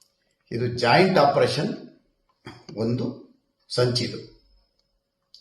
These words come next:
ಈ ಸಂಚಲ್ಲಿ ಬಲಿಯಾಗಿರ್ತಕ್ಕಂಥದ್ದು ಒಂದು ವ್ಯಕ್ತಿನ ಬಳಸ್ಕೊಂಡಿರತಕ್ಕದ್ದು, ಅದರಲ್ಲಿ ಗುತ್ತಿಗೆದಾರನಾಗಿರ್ತಕ್ಕಂಥ ಚೆಲುವರಾಜು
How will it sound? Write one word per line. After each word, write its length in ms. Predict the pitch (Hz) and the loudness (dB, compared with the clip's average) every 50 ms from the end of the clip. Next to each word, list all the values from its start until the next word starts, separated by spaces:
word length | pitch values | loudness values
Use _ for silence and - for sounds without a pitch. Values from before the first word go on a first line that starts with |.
| - - _ _ _ _ _ _ _ _ _ _ _ - | -20 -20 _ _ _ _ _ _ _ _ _ _ _ -6
ಈ 220 | 165 214 233 247 | -2 0 0 0
ಸಂಚಲ್ಲಿ 1000 | 233 - - 151 165 208 214 - - 202 196 185 180 202 226 233 - - - - - - _ _ _ _ _ _ _ _ _ _ _ _ _ - - 101 | 0 2 4 4 4 4 4 4 6 6 6 6 4 2 0 0 -2 -4 -10 -16 -18 -20 _ _ _ _ _ _ _ _ _ _ _ _ _ -16 -10 0
ಬಲಿಯಾಗಿರ್ತಕ್ಕಂಥದ್ದು 1400 | 98 139 160 185 190 185 - 139 135 - - 95 - - 123 110 - - 110 95 98 - 220 - - - - - - - _ _ _ _ _ _ _ _ _ _ _ _ _ _ _ _ 107 | 4 6 8 10 10 10 10 8 6 2 -2 -4 -4 -2 -4 -4 -4 -4 -6 -4 -4 -4 -6 -6 -6 -10 -14 -18 -20 -20 _ _ _ _ _ _ _ _ _ _ _ _ _ _ _ _ -2
ಒಂದು 240 | 127 143 143 139 | 0 2 2 2
ವ್ಯಕ್ತಿನ 380 | 120 139 143 - - 196 190 175 | 2 2 0 2 4 4 6 6
ಬಳಸ್ಕೊಂಡಿರತಕ್ಕದ್ದು, 1400 | - - 127 151 160 - - 175 156 139 120 113 107 - - 98 - - 98 - 117 175 - - - - - - - _ _ _ _ _ _ _ _ _ _ _ | 6 4 4 2 2 2 2 2 2 2 2 0 0 -2 -4 -6 -6 -6 -8 -4 -4 -4 -6 -6 -8 -14 -18 -20 -20 _ _ _ _ _ _ _ _ _ _ _
ಅದರಲ್ಲಿ 540 | - 113 120 127 143 113 110 107 107 - 170 | -4 0 2 2 2 2 0 -2 -2 -2 -4
ಗುತ್ತಿಗೆದಾರನಾಗಿರ್ತಕ್ಕಂಥ 1600 | - - 117 117 120 - 127 139 135 120 110 107 98 - - 95 90 - - - - - - - 101 - - - - - - | -4 -4 -6 -4 -4 -2 0 2 2 2 2 2 0 0 -2 -4 -8 -8 -10 -12 -14 -14 -14 -14 -14 -16 -16 -16 -18 -18 -18
ಚೆಲುವರಾಜು 720 | - - - - 117 104 104 92 - 85 87 - - - | -18 -8 -2 -2 0 0 -2 -4 -6 -10 -12 -14 -14 -18